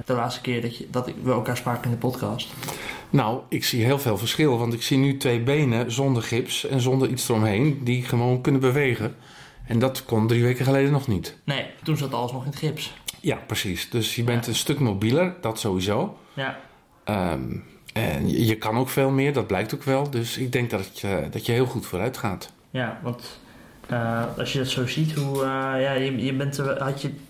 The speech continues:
Speaker 1: had je het beter verwacht of had je het slechter verwacht of wel ongeveer zo?
Speaker 2: Ik vind het prima. Je, je linkerknie is nog wel iets dik, maar dat is normaal.
Speaker 1: Ja, dus ik
Speaker 2: Dat
Speaker 1: heb daar,
Speaker 2: hoort zo.
Speaker 1: ik heb daar nu ook een kous omheen, hè, om het, wat vocht een beetje af
Speaker 2: Ja.
Speaker 1: te drijven.
Speaker 2: En dat, maar dat had je de vorige keren ook. En dat, ik,
Speaker 1: Ja.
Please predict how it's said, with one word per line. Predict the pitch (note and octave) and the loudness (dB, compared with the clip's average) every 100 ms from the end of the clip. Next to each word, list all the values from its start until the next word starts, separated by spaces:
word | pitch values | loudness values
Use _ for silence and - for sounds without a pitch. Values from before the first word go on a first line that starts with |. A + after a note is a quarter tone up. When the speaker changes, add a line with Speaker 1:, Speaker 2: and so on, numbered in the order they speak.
| - - | -14 -6
Speaker 1:
had | C3 | -2
je | C#3 | -2
het | A#2 | 0
beter | C#3 D#3+ F3 | 0 0 -4
verwacht | D#3+ F3 E3 | -2 -2 -2
of | C#3 | -4
had | C3 | -4
je | |
het | C3 | -4
slechter | - D#3+ D#3+ | -2 -4 -4
verwacht | D#3 D#3+ D#3+ | -4 -4 -4
of | D3 | -2
wel | C#3 | 0
ongeveer | A2 D3+ C#3 | 2 2 2
zo? | C3 D3 E3+ F#3+ | 2 2 2 0
Speaker 2:
Ik | F3 D#3+ | 0 0
vind | B2+ G#2 | 0 -2
het | - | -2
prima. | C#3 F3+ G3+ A#2+ | 2 4 4 2
Je, | G2 - A#2+ | 0 0 0
je | A#2+ A2+ G#2+ | 2 2 4
linkerknie | B2 C3 C3 - D3+ B2+ | 4 2 0 2 2 2
is | B2+ C3 | 2 2
nog | A#2+ | 2
wel | B2+ A#2+ | 2 2
iets | B2+ G#2 | 0 2
dik, | C3+ C3+ | 2 2
maar | B2+ A2+ | 2 0
dat | A2 | 2
is | A#2+ | 0
normaal. | A2 G#2 G2 A2+ F3+ - - | 2 2 2 2 -2 -6 -8
Speaker 1:
Ja, | A#2+ G#2+ | -6 -4
dus | A#2+ | -4
ik | B2+ | -2
Speaker 2:
Dat | B2+ | -2
Speaker 1:
heb | C3 | 0
daar, | A2 | 2
Speaker 2:
hoort | B2+ C3 | 2 2
zo. | C#3+ C3+ E3 E3+ | 2 2 2 -2
Speaker 1:
ik | C3+ C#3 | -8 -6
heb | C3 | -4
daar | C3+ | -4
nu | C3+ | -4
ook | C3 | -4
een | C3 - - | -6 -8 -6
kous | C#3 C3+ - | -4 -4 -6
omheen, | C3 B2 B2 | -4 -4 -4
hè, | C3 | -4
om | D3 C3 B2 | -6 -4 -4
het, | B2 | -4
wat | B2+ B2 | -4 -4
vocht | - - - | -2 -6 -2
een | C#3+ | 0
beetje | B2 - | 0 0
af | - | 0
Speaker 2:
Ja. | F3 | 0
Speaker 1:
te | - | -2
drijven. | B2+ C3 C3 F3+ | -6 -6 -8 -8
Speaker 2:
En | E3 | -4
dat, | C3+ C3 | -4 -2
maar | C#3 | 0
dat | C3 B2+ | 0 0
had | C3 | -2
je | C3 | -2
de | B2 | 2
vorige | B2+ B2+ B2+ | 4 4 4
keren | B2 A2+ A2+ | 2 4 2
ook. | A#2+ D3 | 2 2
En | B2 | 0
dat, | B2 - - | -2 -2 -2
ik, | C3+ | 0
Speaker 1:
Ja. | C3+ | -2